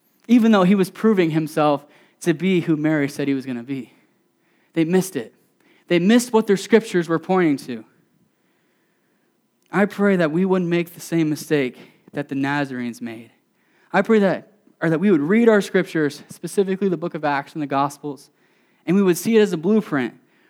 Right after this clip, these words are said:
for what God wants to do today. I pray that when we see the disciples preaching the gospel, starting churches, healing people, performing miracles, and leading people to Jesus, that each of us would look at this and say, "I want to be like the disciples." The same Spirit who lives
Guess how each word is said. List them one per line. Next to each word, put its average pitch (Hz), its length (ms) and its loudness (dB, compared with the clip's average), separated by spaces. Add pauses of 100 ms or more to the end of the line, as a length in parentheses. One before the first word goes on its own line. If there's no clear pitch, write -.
(120)
for 180 140 -2
what 165 100 0
God 185 260 2
wants 180 260 -2
to 165 120 -2
do 147 460 -2
today. 120 460 -6 (840)
I 175 100 0
pray 196 240 2
that 180 100 2
when 180 160 -2
we 196 100 0
see 214 220 -2
the 202 100 2
disciples 180 640 -2
preaching 208 300 0
the 175 80 -2
gospel, 165 540 -2
starting 180 360 -2
churches, 175 480 -4
healing 196 360 0
people, 143 420 -4 (360)
performing 196 520 -2
miracles, 180 480 -2
and 147 100 -6
leading 190 260 2
people 185 340 -4
to 151 120 -4
Jesus, 151 460 -4 (240)
that 160 100 2
each 190 160 2
of 190 80 -4
us 185 100 -2
would 147 120 -6
look 190 200 0
at 175 120 -4
this 151 180 0
and 143 100 -8
say, 131 200 -6
"I 190 100 -4
want 196 160 -2
to 180 60 -2
be 160 220 -2
like 131 380 -10 (240)
the 139 80 -6
disciples." 143 760 -14 (480)
The 160 80 -4
same 208 360 -2
Spirit 196 360 0
who 175 100 -2
lives 170 400 -2